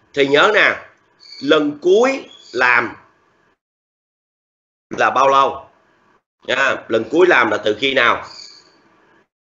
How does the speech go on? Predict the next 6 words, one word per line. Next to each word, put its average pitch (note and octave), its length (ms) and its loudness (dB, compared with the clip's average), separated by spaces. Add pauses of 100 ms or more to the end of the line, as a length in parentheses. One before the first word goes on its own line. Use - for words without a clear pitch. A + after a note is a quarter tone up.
(380)
Đúng B2+ 100 2
không? C#3+ 280 0
Là G#2 320 -4 (160)
quá B2 260 0
khứ. D#3 240 0 (720)
Lần C3+ 200 2